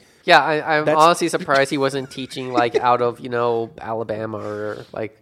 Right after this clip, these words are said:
Speaker 2: Right.
Speaker 1: Arkansas or something.
Speaker 2: It's like, that's, that's, like, the number one thing for the guy who makes his kids memorize the scientific method. Like, there's no reason for it. It just happens. Like, okay.
Speaker 1: It's like, "All right.
Speaker 2: Pfft, whatever.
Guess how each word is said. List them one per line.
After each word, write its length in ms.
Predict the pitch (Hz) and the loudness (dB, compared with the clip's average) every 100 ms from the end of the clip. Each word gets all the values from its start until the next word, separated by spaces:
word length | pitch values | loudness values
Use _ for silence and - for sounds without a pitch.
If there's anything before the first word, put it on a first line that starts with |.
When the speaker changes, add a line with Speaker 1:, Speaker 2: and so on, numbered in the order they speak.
| _ _ | _ _
Speaker 2:
Right. 100 | 120 | 0
Speaker 1:
Arkansas 320 | 143 98 104 104 | 0 0 -4 -6
or 100 | 104 | -8
something. 280 | 113 107 110 | -12 -12 -6
Speaker 2:
It's 60 | |
like, 160 | 147 135 | -6 -2
that's, 260 | 147 180 | -2 -2
that's, 220 | - 180 214 | -4 -4 -4
like, 160 | 190 | -4
the 80 | 170 | -4
number 260 | 156 160 156 | -4 -6 -4
one 220 | 156 151 | -4 -4
thing 340 | - 160 147 | -4 -4 -4
for 140 | 131 120 | -6 -6
the 80 | 110 | -6
guy 240 | 123 131 | -4 -4
who 100 | 135 | -4
makes 240 | 123 127 | -8 -8
his 120 | 127 110 | -8 -8
kids 260 | 135 120 | -6 -6
memorize 460 | 104 110 117 120 113 | -8 -8 -6 -6 -6
the 80 | 110 | -8
scientific 500 | - 113 120 110 101 | -8 -8 -8 -8 -6
method. 380 | 107 120 101 | -8 -6 -8
Like, 300 | 95 101 101 _ _ | -6 -8 -10 _ _
there's 180 | - 127 | -10 -10
no 200 | 151 196 | -6 -6
reason 440 | 196 180 262 302 247 | -6 -4 -6 -4 -8
for 220 | - 110 | -8 -12
it. 60 | |
It 40 | 95 | -10
just 200 | - - | -14 -12
happens. 520 | 226 277 302 139 117 | -8 -8 -6 -8 -6
Like, 280 | 110 117 - _ _ | -6 -6 -10 _ _
okay. 640 | 104 120 220 269 214 214 - _ _ _ | -2 0 0 -2 -2 -4 -6 _ _ _
Speaker 1:
It's 140 | _ - | _ -8
like, 220 | 117 117 | -8 -4
"All 140 | 131 | -2
right. 360 | 165 175 170 170 _ _ | 0 0 -2 -6 _ _
Speaker 2:
Pfft, 280 | - - - | -18 -16 -6
whatever. 420 | 131 156 226 190 | 0 2 2 -2